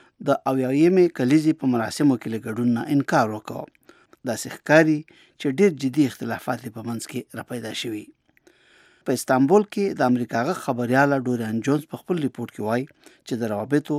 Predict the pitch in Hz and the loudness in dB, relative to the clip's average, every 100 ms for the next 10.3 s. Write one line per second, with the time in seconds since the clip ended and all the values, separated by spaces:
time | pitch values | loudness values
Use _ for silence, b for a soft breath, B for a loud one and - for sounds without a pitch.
0 | - 120 - 110 107 113 123 110 143 165 | -6 -10 -8 -8 -6 -4 -4 0 6 6
1 | 143 113 107 - 120 104 - 127 117 110 | 4 -2 -10 -12 -12 -10 -2 0 0 -2
2 | 104 104 131 156 180 - - 123 - - | -10 -4 -2 -2 -4 -8 -2 -2 -4 -12
3 | 107 - 143 160 - B B B B - | -14 -6 -4 -4 -6 B B B B -18
4 | - - 143 202 - - 123 110 117 110 | -10 -2 2 2 -2 -6 -4 -4 -4 -10
5 | _ - - 170 156 165 - 113 - 101 | _ -12 -2 -2 2 0 0 -8 -8 -14
6 | - - _ _ b b b 180 190 175 | -16 -20 _ _ b b b 6 8 6
7 | 165 175 170 139 117 - 135 - - - | 2 -2 -2 -2 -4 -2 -4 -4 -10 -6
8 | 151 - 156 - b b - 120 123 147 | -6 -4 -10 -10 b b -8 -6 -2 -2
9 | - 123 - 117 113 98 - 123 113 - | -2 -10 -8 -8 -8 -10 -8 -8 -8 -12
10 | 110 - 151 | -16 -10 -10